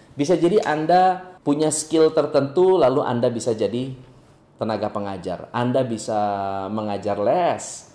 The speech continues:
Anda bisa jadi guru, Anda bisa freelance, Anda bisa melakukan apapun itu.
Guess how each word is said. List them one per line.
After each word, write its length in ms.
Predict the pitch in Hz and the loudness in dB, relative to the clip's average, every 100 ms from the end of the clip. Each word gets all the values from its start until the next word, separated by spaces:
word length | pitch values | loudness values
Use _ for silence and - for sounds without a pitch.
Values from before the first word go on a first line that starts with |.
| _ - | _ -10
Anda 320 | 107 110 107 | -8 -4 -4
bisa 460 | 107 98 90 101 101 98 95 92 92 90 92 | -4 -8 -8 -6 -6 -6 -6 -6 -6 -8 -6
jadi 720 | 107 95 107 107 104 101 98 - 107 | -6 -6 -6 -6 -6 -6 -12 -12 -4
guru, 480 | 208 240 117 - - - _ _ - | -2 -2 -4 -6 -18 -20 _ _ -10
Anda 400 | 113 120 117 110 | -6 -2 0 0
bisa 560 | 104 107 104 - 107 104 101 95 90 82 - _ _ _ _ _ _ _ - | -2 -8 -10 -8 -6 -4 -4 -6 -8 -10 -14 _ _ _ _ _ _ _ -8
freelance, 960 | 196 214 208 190 101 - - - - - | -2 0 0 -2 -6 -12 -12 -14 -16 -8
Anda 320 | 151 175 180 | -4 0 0
bisa 160 | 170 196 196 | 0 -4 -4
melakukan 400 | 196 208 214 196 | -2 -2 -2 -2
apapun 320 | 190 185 147 | -4 -4 -4
itu. 320 | - 131 | -2 -6